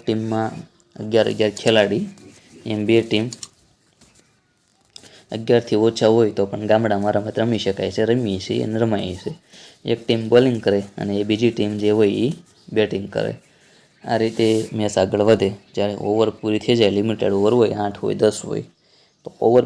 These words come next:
પૂરી થઈ જાય તો બોલિંગ કરનાર જે ટીમ હોય છે એ પાછી દાવ લેવા આવે, એટલે કે બેટિંગ કરવા આવે, અને જે બેટિંગ કરનાર ટીમ હોય એ પાછી બોલિંગ કરે. આ રીતે બે રન જેટલા થયા હોય એટલે આનું ટાર્ગેટ પૂરો કરીને રમત આ રીતે આગળ વધતી હોય છે.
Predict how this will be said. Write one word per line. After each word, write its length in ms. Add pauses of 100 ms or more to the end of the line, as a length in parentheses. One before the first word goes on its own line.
પૂરી 240
થઈ 160
જાય 160
તો 60
બોલિંગ 360
કરનાર 340
જે 80
ટીમ 300
હોય 220
છે 80 (480)
એ 140
પાછી 320
દાવ 220
લેવા 240
આવે, 160
એટલે 280
કે 60
બેટિંગ 380
કરવા 260
આવે, 140 (100)
અને 180
જે 60
બેટિંગ 380
કરનાર 320
ટીમ 180 (100)
હોય 160 (420)
એ 80
પાછી 360 (500)
બોલિંગ 380
કરે. 180 (140)
આ 120
રીતે 260
બે 80 (200)
રન 220
જેટલા 300
થયા 200
હોય 120
એટલે 160
આનું 220
ટાર્ગેટ 420
પૂરો 260
કરીને 380
રમત 240 (300)
આ 100
રીતે 180
આગળ 280 (260)
વધતી 360
હોય 200
છે. 80